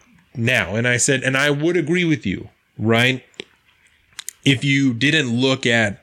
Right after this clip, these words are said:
all of the candidates on a spectrum and on, like, a sheet, you know, instead of just her, right? As if you look at just her,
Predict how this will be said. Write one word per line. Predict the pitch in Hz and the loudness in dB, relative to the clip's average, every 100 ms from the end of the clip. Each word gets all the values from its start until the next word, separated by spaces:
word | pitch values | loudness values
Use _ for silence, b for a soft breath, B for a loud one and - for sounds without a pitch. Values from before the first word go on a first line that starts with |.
| B B B B B B B B _ - | B B B B B B B B _ -2
all | 120 131 135 135 | 0 2 2 2
of | 120 | 0
the | 120 | 0
candidates | 147 135 123 123 - - - - | 2 2 2 0 0 -2 -2 -2
on | 120 | 0
a | 117 | 2
spectrum | - 139 123 - 110 104 101 | 0 0 -2 0 0 2 2
and | 113 | 2
on, | 117 113 | 2 2
like, | 113 107 | 2 0
a | 123 | 0
sheet, | - 139 123 101 - - - | 2 2 2 0 -4 -10 -2
you | 110 | 0
know, | 107 107 | 2 2
instead | 104 - 117 | 2 2 2
of | 110 | 0
just | 104 131 131 - | 0 0 0 0
her, | 147 131 95 | 0 2 2
right? | 101 | 2
As | 104 | 2
if | 107 | 2
you | 120 | 2
look | 175 | 2
at | 214 | 0
just | 180 180 - | 0 -2 0
her, | 180 180 110 | 0 2 2